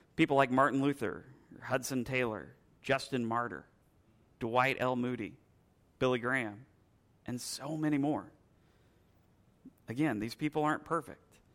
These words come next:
They had flaws. But honestly, I find that encouraging. So since we're surrounded by such a great cloud of witnesses, we run our race.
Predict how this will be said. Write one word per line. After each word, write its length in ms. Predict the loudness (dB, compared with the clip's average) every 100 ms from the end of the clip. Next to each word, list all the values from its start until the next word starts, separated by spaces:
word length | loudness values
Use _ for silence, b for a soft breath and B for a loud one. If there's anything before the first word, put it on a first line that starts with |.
| b b b b b _
They 100 | -4
had 200 | -2 -2
flaws. 600 | -2 -2 0 -4 -14 -20 -20 _ _ _ _ _ _ _ _ _ _
But 120 | -6
honestly, 440 | -2 -2 -2 -2 0
I 120 | -2
find 260 | 0 -2 0
that 140 | -2
encouraging. 580 | -4 -6 -6 -6 -8 -20 _ _ _ _ _ -20 -20 -20 -20 _ _ -20 -20 -20 -20 _ _ -20 -20 -20 -20 _
So 140 | -10 -6
since 380 | 0 0 -2
we're 180 | 0 0
surrounded 640 | 0 0 2 2 0 -4 -8 _ _ -12
by 120 | -6
such 480 | -4 -2 0 -2 -2
a 60 | -2
great 340 | 0 0 0
cloud 300 | 0 2 2
of 100 | 0
witnesses, 600 | -2 -4 -8 -8 -10 -12 -18 _ _ -4
we 140 | -2
run 420 | 2 2 2 0
our 260 | 0 0 0
race. 640 | -2 -4 -6 -14 -20 -20